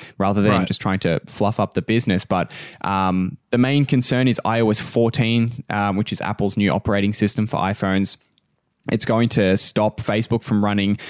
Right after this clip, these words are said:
Speaker 1: some of their audience network ads, which is ads within third-party apps. So if you're just playing a game and you
Speaker 2: Right.
Speaker 1: sometimes you see an ad, some of those ads will be Facebook ads, but not on iPhones anymore.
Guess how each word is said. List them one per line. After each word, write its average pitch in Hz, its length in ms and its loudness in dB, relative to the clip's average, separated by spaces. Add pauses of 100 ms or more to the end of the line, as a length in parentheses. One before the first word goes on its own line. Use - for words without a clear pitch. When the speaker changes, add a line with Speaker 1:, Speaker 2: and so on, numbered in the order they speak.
(120)
Speaker 1:
some 107 220 0
of 98 120 0
their 104 180 0
audience 110 460 2
network 110 420 2
ads, 135 320 -2
which 104 180 0
is 95 160 0
ads 95 300 -4
within 95 340 0
third-party 92 580 -2
apps. 117 400 -4 (220)
So - 80 -10
if - 100 -10
you're 92 120 0
just - 180 -8 (140)
playing 95 300 0
a 90 40 0
game 117 400 2
and 92 240 2 (120)
you - 120 -4
Speaker 2:
Right. 113 80 2
Speaker 1:
sometimes 95 380 -2
you 92 40 -4
see 92 180 -2
an 90 100 -2
ad, 107 340 -4 (160)
some 110 240 0
of 98 120 0
those 98 200 0
ads 95 240 -4
will 101 140 2
be 87 120 -2
Facebook 107 480 -4
ads, 123 280 -2
but - 280 -4
not 104 460 0
on 92 220 0
iPhones 120 480 0
anymore. 127 640 2